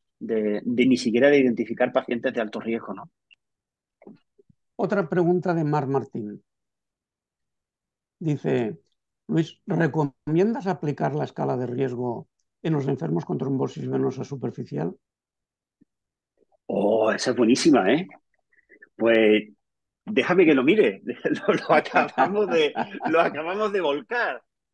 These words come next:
Speaker 1: Pero, claro, eh, que, eh, es una pregunta porque,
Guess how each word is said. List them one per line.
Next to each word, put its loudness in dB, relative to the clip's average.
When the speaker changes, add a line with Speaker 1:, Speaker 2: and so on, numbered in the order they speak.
Speaker 1:
Pero, -4
claro, -2
eh, -4
que, -18
eh, -8
es -10
una 0
pregunta 2
porque, -2